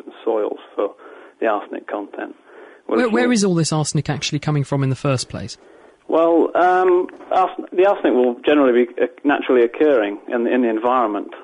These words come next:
Speaker 1: um, but there may well be, it may well be present in water systems due to mining activities.
Speaker 2: The Victorians
Speaker 1: Or
Speaker 2: were very fond of it because it made very nice green wallpaper,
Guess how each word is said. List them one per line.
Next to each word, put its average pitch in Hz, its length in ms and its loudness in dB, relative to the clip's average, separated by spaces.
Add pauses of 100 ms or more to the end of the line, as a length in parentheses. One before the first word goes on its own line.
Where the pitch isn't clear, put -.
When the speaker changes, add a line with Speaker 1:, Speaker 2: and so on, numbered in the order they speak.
(120)
Speaker 1:
um, 113 580 -2
but 98 140 0
there 120 100 0
may 123 180 0
well 113 180 2
be, 107 560 -2
it 117 80 -8
may 120 120 -2
well 110 140 2
be 110 80 0
present 110 380 -2
in 107 120 -8
water 107 240 -4
systems 104 420 -10
due 104 180 -4
to - 100 -16
mining 104 340 -4
activities. - 600 -14 (260)
Speaker 2:
The 160 80 -2
Victorians 185 480 0
Speaker 1:
Or 147 40 0
Speaker 2:
were 143 40 0
very 147 160 0
fond 165 260 0
of 135 80 -2
it 117 120 -2
because 143 260 -2
it 151 80 -2
made 147 240 0
very 151 160 0
nice 143 220 -2
green 143 280 0
wallpaper, 131 540 -2